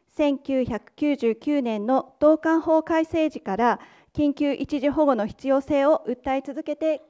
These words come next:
まいりました。しかし残念ながら、今日まで実現には至っておりません。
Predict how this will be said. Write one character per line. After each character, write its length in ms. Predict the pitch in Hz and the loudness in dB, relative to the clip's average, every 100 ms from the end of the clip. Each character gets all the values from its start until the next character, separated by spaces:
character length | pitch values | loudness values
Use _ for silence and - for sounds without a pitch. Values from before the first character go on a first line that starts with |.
| - | -8
ま 140 | 240 | -4
い 60 | 233 | -4
り 80 | 220 | -4
ま 120 | 233 | -8
し 100 | - | -4
た。 220 | 220 190 _ _ _ _ _ _ _ _ _ - | -4 -4 _ _ _ _ _ _ _ _ _ -12
し 80 | |
か 140 | - 339 | -4 -4
し 140 | 247 | -4
残 220 | 240 269 | -6 -4
念 200 | 294 311 | -2 -2
な 100 | 330 | -2
が 120 | 302 262 | -2 0
ら、 220 | 285 277 - _ - | 0 -2 -10 _ 2
今 160 | 311 | 4
日 240 | 285 262 208 | 4 2 -4
ま 100 | 208 | 0
で 220 | 233 - - | 2 0 -4
実 240 | 214 254 | -10 -6
現 80 | 269 | -4
に 120 | 302 | -4
は 140 | 277 - | -6 -8
至 160 | - 247 | -10 -10
っ 40 | |
て 120 | 214 | -6
お 60 | 196 | -8
り 100 | 214 | -6
ま 100 | 233 | -4
せ 180 | 285 | -2
ん。 60 | 226 | -2